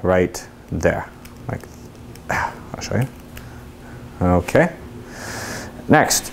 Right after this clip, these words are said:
you need an H D M I cable, which you hook there. All right. And then you hook the H D M I cable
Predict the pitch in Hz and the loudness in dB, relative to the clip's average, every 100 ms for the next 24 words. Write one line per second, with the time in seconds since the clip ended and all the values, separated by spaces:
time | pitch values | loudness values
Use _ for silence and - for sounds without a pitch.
0 | - 98 110 110 113 113 - - 107 104 | 2 8 10 10 10 8 2 0 4 4
1 | - 127 123 - 123 113 104 101 104 104 | 8 6 6 6 8 8 8 8 8 6
2 | 104 - - - - - - - 127 131 | 2 -10 -18 -16 -14 -16 -12 0 6 8
3 | - - - - - - - - - - | 6 2 -4 -16 -20 -18 -16 -14 -14 -10
4 | - 117 87 - 95 90 101 - - - | 2 2 4 6 6 8 4 2 -6 -8
5 | - - - 95 101 87 - - - - | -10 -8 -2 6 8 6 2 -6 -16 -18
6 | - - - - - - - - - - | -18 -16 -16 -16 -14 -14 -12 -10 -10 -6
7 | - 92 98 139 - - - - - - | 2 6 8 8 4 -4 -2 -2 -2 -6
8 | - - - - - - 107 131 185 160 | -6 -4 -6 -8 -4 4 8 10 10 10
9 | 202 202 - - - - - - - - | 8 4 -6 -16 -16 -16 -16 -18 -18 -16
10 | - - - - - - 113 113 113 110 | -16 -14 -14 -16 -16 -2 6 10 10 10
11 | - - 131 131 - 117 104 131 - 123 | 6 6 6 6 6 8 8 6 6 6
12 | 120 117 113 107 104 104 104 104 | 8 4 6 6 8 8 6 4